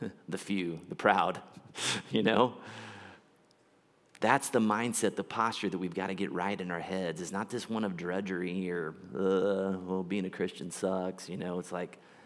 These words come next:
no, that's not the case. <laughs> But it's a mind shift of what our expectations are for this world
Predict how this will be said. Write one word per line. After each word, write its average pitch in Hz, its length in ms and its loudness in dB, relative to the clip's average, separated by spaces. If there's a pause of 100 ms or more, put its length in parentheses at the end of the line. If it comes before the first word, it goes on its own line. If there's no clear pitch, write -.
(100)
no, 113 320 2
that's 95 180 -6
not 117 120 -2
the 113 60 -2
case. 135 560 0
<laughs> - 40 -18 (2750)
But 101 120 6
it's 101 120 2
a 98 60 2
mind 101 360 2
shift 92 320 0
of 85 80 -2
what 90 140 2
our 92 80 2
expectations 92 840 -2
are 85 240 0
for - 160 -8
this 85 280 -4
world 92 400 -4